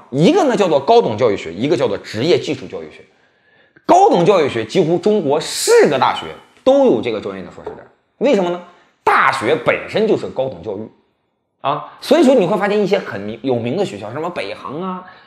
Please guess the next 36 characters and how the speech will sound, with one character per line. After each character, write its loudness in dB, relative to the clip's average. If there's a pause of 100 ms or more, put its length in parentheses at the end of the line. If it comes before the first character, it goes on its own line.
(100)
同 -2
济 2
呀、 -2 (200)
东 4
南 2
大 0
学 -4
啊， -4 (200)
它 0
都 2
有 0
教 -8
育 -12
学。 -20 (600)
但 4
是 -2
呢， -4 (220)
因 6
为 4
知 2
道 0
的 0
人 -4
不 -4
多， -6 (180)
考 -6
这 0
个 -2
学 -12
校 -8
的 -10
人 -16
呢 -20
也 -6
不 -10
多。 -10